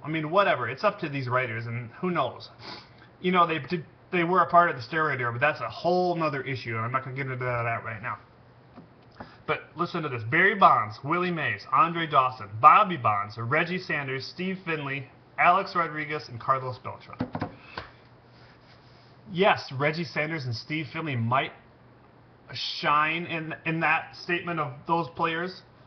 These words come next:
as people who should not be in the Hall of Fame, but those are the only people in Major League Baseball who have done that. I mean, that's what, eight people?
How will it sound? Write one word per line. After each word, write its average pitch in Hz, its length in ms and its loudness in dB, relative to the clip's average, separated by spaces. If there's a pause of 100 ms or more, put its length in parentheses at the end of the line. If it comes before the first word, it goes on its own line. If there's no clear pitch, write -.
(120)
as 131 260 -2
people 170 260 -4
who 143 140 -2
should 113 220 -8
not 113 320 0
be 156 100 -4
in 156 60 -6
the 139 80 -4
Hall 143 340 0
of - 60 -18
Fame, 135 340 -6 (760)
but 120 200 -4 (1000)
those 226 220 6
are 226 60 -2
the 190 120 -2
only 208 340 0 (280)
people 160 400 0
in 160 100 -2
Major 170 240 -2
League 151 140 -6
Baseball 147 400 -2
who 160 180 -2
have 123 160 -2
done 190 220 2
that. - 260 -10 (220)
I 151 40 -10
mean, 156 120 -6
that's 156 200 -2
what, 170 200 -6 (100)
eight 185 240 -4
people? 196 480 -2